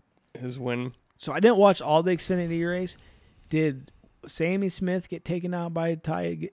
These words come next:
Speaker 2: Gibbs as well?
Speaker 1: He
Speaker 2: Doored him that he ended up cutting a tire or something?
Speaker 1: He did get taken out from him and Gibbs,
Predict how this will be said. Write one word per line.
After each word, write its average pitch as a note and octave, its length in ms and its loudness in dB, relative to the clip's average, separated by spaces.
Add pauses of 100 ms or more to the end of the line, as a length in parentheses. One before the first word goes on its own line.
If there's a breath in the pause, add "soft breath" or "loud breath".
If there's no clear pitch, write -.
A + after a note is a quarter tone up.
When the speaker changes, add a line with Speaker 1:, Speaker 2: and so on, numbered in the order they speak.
Speaker 2:
Gibbs D#3 240 -2
as D#3 140 -6
well? E3 260 -2 (1400 soft breath)
Speaker 1:
He F3+ 1040 2
Speaker 2:
Doored G3 340 8
him G3 140 2
that D3 80 -4
he D3 100 -2
ended E3 140 -4
up C#3 60 -16
cutting D#3 220 -4
a C3 40 -14
tire D#3 400 -8
or F#3 40 -8
something? G3 320 -8
Speaker 1:
He C#3 260 -4
did D3 320 -2
get D3+ 200 -2 (160)
taken D3 320 0
out C3 300 2 (340)
from B2 240 0
him B2+ 220 -2
and A2 220 -2 (120)
Gibbs, A#2 320 -4